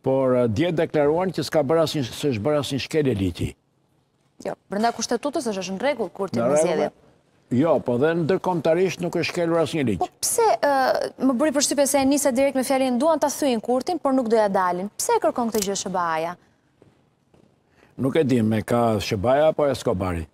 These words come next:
Speaker 2: Thonë janë të ndarë?
Speaker 1: Po nuk është se janë të ndarë, po ai ka negociatat dhe ka dhe ai personalitet në vet. Po kam përshtypjen që në këto momente do ketë tërheqje prej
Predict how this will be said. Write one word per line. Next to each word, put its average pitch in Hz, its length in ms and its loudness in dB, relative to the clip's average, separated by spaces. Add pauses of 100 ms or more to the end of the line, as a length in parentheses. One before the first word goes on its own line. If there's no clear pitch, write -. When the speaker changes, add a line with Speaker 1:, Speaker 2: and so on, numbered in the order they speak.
(1300)
Speaker 2:
Thonë 233 220 -2
janë 214 160 -2
të 208 80 -2
ndarë? 277 280 0 (1040)
Speaker 1:
Po 156 80 2
nuk 190 160 0
është 226 160 -2
se 226 60 2
janë 220 160 0
të 233 100 2
ndarë, 139 320 4
po 127 140 4
ai 151 200 4
ka 170 180 -4
negociatat 165 680 0
dhe 120 320 2 (960)
ka 135 160 2
dhe 139 160 2
ai 156 80 2
personalitet 170 580 -4
në 180 140 -2
vet. 123 240 -4 (1500)
Po 131 120 -2
kam 175 160 0
përshtypjen 190 480 -2
që 180 160 -4
në 180 140 -2
këto 180 160 -4
momente 185 440 -2 (300)
do 147 380 -2
ketë - 240 -4
tërheqje 139 480 0 (500)
prej 87 160 -6